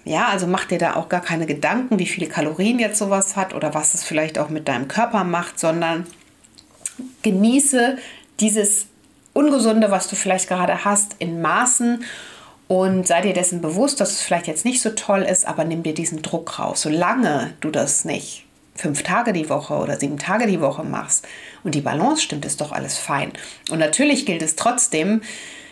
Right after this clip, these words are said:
im Sinne einer Ernährungsumstellung diese Ausnahmen so gering wie möglich zu halten, weil klar, dein Körper muss sich erstmal an diese neue gesunde Ernährung gewöhnen und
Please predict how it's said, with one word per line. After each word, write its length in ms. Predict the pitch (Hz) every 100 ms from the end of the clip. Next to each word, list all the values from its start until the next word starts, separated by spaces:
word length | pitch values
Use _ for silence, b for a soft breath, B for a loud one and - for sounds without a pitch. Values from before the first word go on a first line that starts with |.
| B B B _ _
im 180 | 170 156
Sinne 260 | 185 190 143
einer 200 | 160 151
Ernährungsumstellung 1120 | 143 156 208 196 156 160 - 151 156 165 190 - - _ _ -
diese 560 | 180 170 175 160 - - _ _ -
Ausnahmen 1000 | 165 190 254 - 175 139 139 165 165 185
so 140 | 180 175
gering 340 | 165 185 196
wie 80 | 185
möglich 480 | 170 180 180 156 -
zu 200 | 143 -
halten, 500 | 113 131 165 160 156
weil 460 | 143 151 156 151
klar, 420 | 151 - 156 156
dein 160 | 156 135
Körper 320 | 143 160 165
muss 200 | 160 160
sich 140 | 180 -
erstmal 380 | 156 - 151
an 180 | - 151
diese 220 | 156 156
neue 400 | 160 156 160 175
gesunde 420 | 175 175 175 180 160
Ernährung 520 | 170 170 175 180 190
gewöhnen 720 | 208 170 170 170 175 165 160
und 340 | - 156 170